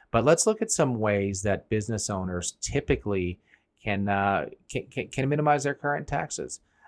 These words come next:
I mean, first of all, you have qualified monies, and this is the I R As, the simple, uh, the simple I R As, the four oh one Ks, the seps,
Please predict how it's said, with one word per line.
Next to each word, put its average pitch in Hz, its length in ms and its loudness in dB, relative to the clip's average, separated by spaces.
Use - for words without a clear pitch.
I 120 40 -6
mean, 123 160 4
first 160 240 6
of 151 80 2
all, 139 80 10
you 117 140 6
have 107 180 2
qualified 101 720 4
monies, 78 420 -2
and 110 120 4
this 165 220 4
is 131 140 2
the 107 180 2
I 101 180 4
R 95 240 4
As, 90 320 0
the 95 80 -4
simple, 98 540 0
uh, 82 180 0
the 92 100 -4
simple 104 380 2
I 98 140 4
R 95 200 4
As, 90 320 0
the 95 80 -8
four 98 300 0
oh 92 60 -2
one 90 240 -2
Ks, 90 520 -2
the - 140 -6
seps, 95 640 0